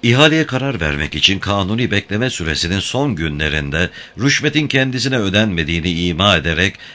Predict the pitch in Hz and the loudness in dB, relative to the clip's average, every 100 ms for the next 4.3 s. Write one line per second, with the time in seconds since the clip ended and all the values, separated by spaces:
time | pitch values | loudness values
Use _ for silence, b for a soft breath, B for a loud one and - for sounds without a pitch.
0 | - 135 143 147 143 139 139 139 120 123 | 2 2 6 2 2 -2 -2 -2 -2 -2
1 | - 123 147 - 85 76 107 98 101 98 | -2 0 0 2 0 0 -2 0 0 2
2 | 104 104 104 104 101 143 107 92 87 90 | 2 0 0 0 0 0 0 0 0 0
3 | 85 92 85 90 90 85 80 78 82 78 | 0 -2 0 0 2 0 0 -4 -2 -2
4 | - 71 71 | -2 -4 -4